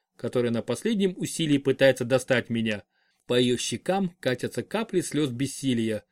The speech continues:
Это вводит меня в какой-то ступор, и она использует это для рывка ко мне.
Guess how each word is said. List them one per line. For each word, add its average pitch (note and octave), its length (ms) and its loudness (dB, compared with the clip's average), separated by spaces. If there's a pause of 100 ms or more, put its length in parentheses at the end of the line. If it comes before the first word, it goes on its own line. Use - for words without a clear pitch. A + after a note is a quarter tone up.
(420)
Это C3+ 320 0
вводит C3 500 0
меня C3 260 -2
в - 80 -14
какой-то E3+ 580 2
ступор, - 500 2
и E3+ 120 0
она D#3 220 2
использует D#3 560 4
это D3+ 200 2
для D3+ 180 4
рывка D#3+ 300 2
ко C#3+ 140 0
мне. C#3+ 320 0